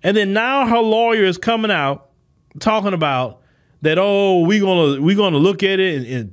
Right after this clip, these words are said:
and sue people for defamation and all of that." Good luck with that one.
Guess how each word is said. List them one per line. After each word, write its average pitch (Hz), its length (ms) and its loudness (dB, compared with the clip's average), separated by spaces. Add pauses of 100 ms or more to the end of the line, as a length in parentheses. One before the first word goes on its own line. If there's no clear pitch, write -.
and 104 120 -16
sue 214 220 0
people 185 220 2
for 160 120 -2
defamation 180 1080 -2
and 156 100 -2
all 175 300 0
of 165 100 -4
that." 117 320 -4 (1600)
Good 185 220 2
luck 220 200 -2
with 226 140 -2
that 101 260 -4
one. 57 140 -20